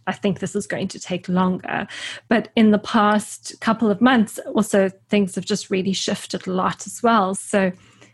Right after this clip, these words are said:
who knows? It will probably forever be a mystery. But yeah, totally a very interesting observation. And actually, finally, one more thing I wanted to say about that kind of crumble phase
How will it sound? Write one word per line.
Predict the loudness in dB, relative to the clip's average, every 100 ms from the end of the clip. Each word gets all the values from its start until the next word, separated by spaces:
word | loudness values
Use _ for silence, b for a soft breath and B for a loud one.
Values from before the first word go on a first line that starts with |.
| b -6 2
who | 4
knows? | 4 2 -2 -8 -10
It | -10 -2
will | -2
probably | 0 0 0 2 0
forever | 0 2 2 2
be | 2 4
a |
mystery. | 4 4 2 -2 -4
But | -2 -4 0
yeah, | 0 0 -2
totally | -2 -2 0 -2
a |
very | 2 2
interesting | 2 0 0 -6
observation. | -6 -8 -4 0 0 -2 -6 -6 B B B B B _
And | 4 4
actually, | 4 4 4
finally, | 6 6 6
one | 6 6
more | 4
thing | 4 4
I | 6
wanted | 6 4 2
to | -2
say | 2 2
about | 2 0 0
that | -2 -2
kind | 0 0
of | -2
crumble | 0 4 6 6 4 0
phase | -2 0 0 -2 -4